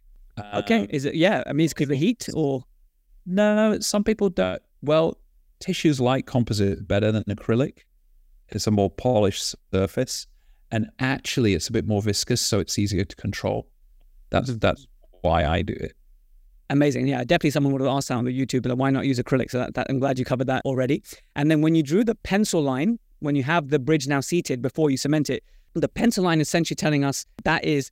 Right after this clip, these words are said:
Speaker 1: the gingival zenith as we see it, basically. And then
Speaker 2: Exactly.
Speaker 1: once you, uh, take that off and you, s-, you send, you then mark one point five millimeters above that line,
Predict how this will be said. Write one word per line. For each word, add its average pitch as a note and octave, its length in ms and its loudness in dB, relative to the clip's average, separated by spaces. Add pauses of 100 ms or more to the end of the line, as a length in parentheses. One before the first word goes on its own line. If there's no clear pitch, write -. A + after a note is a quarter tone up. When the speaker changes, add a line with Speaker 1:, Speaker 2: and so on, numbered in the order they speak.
(140)
Speaker 1:
the C#3 100 0
gingival C#3 560 0 (140)
zenith B2+ 340 0
as B2 180 -4
we B2+ 80 -2
see C3+ 200 0
it, - 100 -6
basically. C#3 380 -2 (260)
And C#3+ 160 0
then E3 120 2
Speaker 2:
Exactly. G#2+ 300 -6
Speaker 1:
once D#3 240 0
you, D#3 260 2
uh, D3 300 2
take F3 220 0
that D#3 160 0
off D#3+ 320 0
and C#3 220 -2
you, D#3 120 2
s-, - 120 -2
you D3 200 -2
send, D3+ 300 2
you D#3 100 2
then D3+ 160 4
mark D3+ 380 0
one D3+ 160 0
point B2+ 200 -2
five D3 260 0
millimeters C#3+ 380 0
above D#3 280 2
that C3+ 140 0
line, C3 240 -2